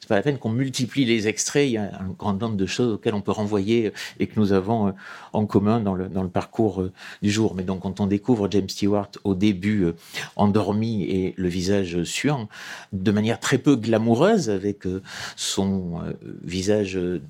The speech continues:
décentré, décadré, suant, la première phrase qu'on va entendre ensuite, qui s-, émane de la radio, un personnage essentiel de ce film, cette radio, euh, euh, c'est une question, «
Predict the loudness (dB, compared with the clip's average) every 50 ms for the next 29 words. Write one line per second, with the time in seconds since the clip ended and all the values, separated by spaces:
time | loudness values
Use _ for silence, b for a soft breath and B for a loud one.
0 | -14 -12 -8 -4 -2 0 0 2 0 0 -2 -4 -2 0 2 2 2 2 0 -2
1 | -2 -2 0 0 0 -2 -2 0 -2 0 0 0 0 0 -2 -4 -4 -2 0 0
2 | 0 0 -2 -4 -6 B B B B B B B 0 0 0 0 0 2 2 4
3 | 4 2 0 -2 0 4 4 4 4 2 -2 -2 -2 0 0 0 -2 -2 -2 -2
4 | -2 -2 -2 -2 -2 -2 -4 -6 -4 -2 -2 -2 -2 -4 -2 0 0 0 2 0
5 | 0 2 4 4 4 4 4 2 0 0 0 -2 -2 -2 -4 B B B B B
6 | -8 -6 -4 -4 -2 0 0 0 0 -2 0 -2 0 0 0 0 0 0 0 2
7 | 2 2 2 2 0 -4 -8 B B B B B B B -2 -2 -2 -2 -4 -4
8 | -2 -2 -2 -2 -2 -4 -4 -4 -4 -4 -4 -2 -2 0 0 0 0 -2 -2 -4
9 | B B B B B B B B 2 2 2 2 0 0 0 0 0 0 0 -2
10 | 0 2 2 0 0 0 -2 -2 -2